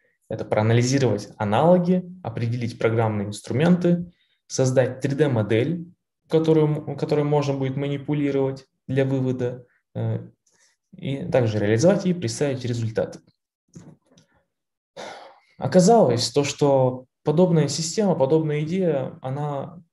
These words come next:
почти что нигде не использовалась ранее и сейчас, э, к-, как-то особо не развивается, но по мне так это неплохая идея, то, что можно использовать не сам видеопоток, а лишь некоторые данные о нём,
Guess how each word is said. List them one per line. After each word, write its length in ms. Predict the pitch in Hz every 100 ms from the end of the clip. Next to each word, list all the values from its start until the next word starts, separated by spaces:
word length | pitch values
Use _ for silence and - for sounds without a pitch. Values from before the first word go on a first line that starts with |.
| -
почти 300 | 123 - 165
что 240 | - 139
нигде 320 | 127 131 151
не 140 | 156 156
использовалась 640 | - 165 156 127 123 117
ранее 500 | 120 151 170 131 117
и 440 | 117 123 123 120 - _ _
сейчас, 520 | 127 - 170 170 - -
э, 300 | - 127 120
к-, 300 | 117 - -
как-то 260 | - 135 127
особо 280 | 120 151 127
не 140 | 120
развивается, 680 | 120 123 147 180 190 180 131
но 340 | 147 151 156 - _
по 80 | 135
мне 120 | 180
так 160 | 180 165
это 140 | 135
неплохая 600 | 135 143 160 175 185 160
идея, 340 | 147 165 185 143
то, 140 | -
что 180 | 123 127
можно 580 | 131 147 131 123 120 -
использовать 540 | 127 - 127 117 113 123
не 60 |
сам 240 | 151 185 180
видеопоток, 720 | 160 156 156 - 147 143 - -
а 260 | 147 151
лишь 220 | 127 127
некоторые 400 | 139 139 - 131
данные 380 | 127 123 110 107
о 20 |
нём, 320 | 120 170 180